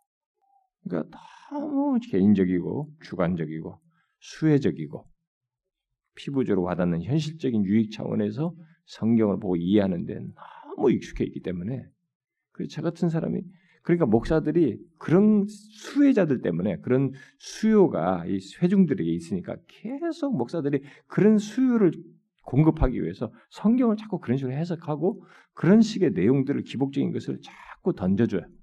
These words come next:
근데 그런 사람들이 결국 병드는 거거든요.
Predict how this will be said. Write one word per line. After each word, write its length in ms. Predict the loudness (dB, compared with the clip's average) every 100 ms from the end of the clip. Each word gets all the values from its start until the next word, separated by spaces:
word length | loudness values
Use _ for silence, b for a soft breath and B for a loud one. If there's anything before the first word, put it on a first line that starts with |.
| _ _ _ _ _ _ _ _
근데 380 | -2 -2 -2 -6 _ _ _
그런 200 | 0 0
사람들이 320 | 2 0 -2
결국 300 | -4 -8 -12 -12 -20 -18 -20 _ _
병드는 400 | -6 0 2 2
거거든요. 600 | 0 -4 -8 -10 -10 -10